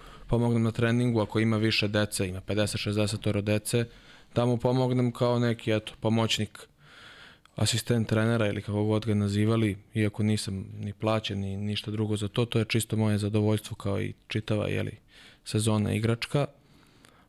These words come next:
Ali da, volim, mislim, i eto, <laughs> ko, ko što svi vole, vaterpolisti, pogotovo i sportisti, volim da se družim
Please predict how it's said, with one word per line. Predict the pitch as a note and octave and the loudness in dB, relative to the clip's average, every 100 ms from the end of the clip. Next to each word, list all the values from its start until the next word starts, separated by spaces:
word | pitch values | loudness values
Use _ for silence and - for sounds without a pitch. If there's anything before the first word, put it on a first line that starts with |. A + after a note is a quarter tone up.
| - | -4
Ali | A#2 B2 C#3 C#3 C#3+ | 0 2 2 2 2
da, | F#3 C#3+ - | 2 0 -2
volim, | G2+ G#2+ B2+ B2 G#2+ G2 - _ | -4 0 2 2 0 -2 -10 _
mislim, | G#2+ - G#2+ G#2 | -6 -2 0 2
i | G#2 | 2
eto, | G#2+ G2+ - | 2 0 -8
<laughs> | - | -14
ko, | - - - | -2 0 0
ko | - A2+ | -4 -8
što | A2+ | -10
svi | - A#2 | -4 -2
vole, | A2+ A2 G2+ - | 0 0 -2 -6
vaterpolisti, | G#2 G#2+ G#2+ - A2+ A2+ - | -8 -6 -4 0 2 2 -2
pogotovo | - G#2+ A2 - A2 G#2+ | -2 0 0 2 0 0
i | |
sportisti, | - A2+ A2 A#2 - A2+ A2 - - - - | -2 -2 -2 -2 -4 -6 -6 -10 -20 -20 -4
volim | A#2 A2+ | 0 2
da | G#2+ | 0
se | G#2+ | -2
družim | A2+ A2+ A2+ G#2+ G#2 G2+ | -2 2 2 2 -2 -4